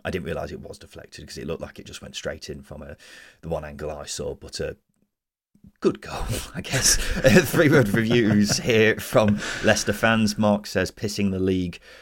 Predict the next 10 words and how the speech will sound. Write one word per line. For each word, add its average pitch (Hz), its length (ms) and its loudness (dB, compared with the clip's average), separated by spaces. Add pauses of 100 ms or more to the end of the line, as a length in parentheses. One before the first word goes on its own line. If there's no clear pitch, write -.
(100)
The 90 80 -10
secret - 520 -2
run 110 300 0
coach - 500 -6
says, 87 460 -2
'Extending 95 460 -2
our 85 120 -2
league,' 95 380 0 (340)
at - 160 -6
lead." 104 320 2